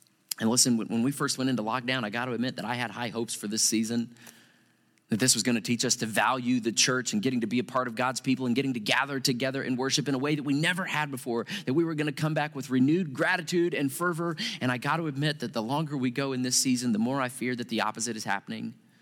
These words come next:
and that we are taking it for granted and that maybe, maybe we, maybe some of you are deciding that, well, maybe church isn't all that important after all. Maybe you just don't see the point anymore. But listen,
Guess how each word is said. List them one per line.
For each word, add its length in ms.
and 100
that 60
we 140
are 180
taking 360
it 100
for 100
granted 400
and 140
that 60
maybe, 400
maybe 480
we, 240
maybe 240
some 220
of 100
you 320
are 100
deciding 480
that, 140
well, 140
maybe 320
church 400
isn't 160
all 120
that 140
important 400
after 300
all. 300
Maybe 160
you 40
just 160
don't 120
see 160
the 60
point 360
anymore. 460
But 80
listen, 320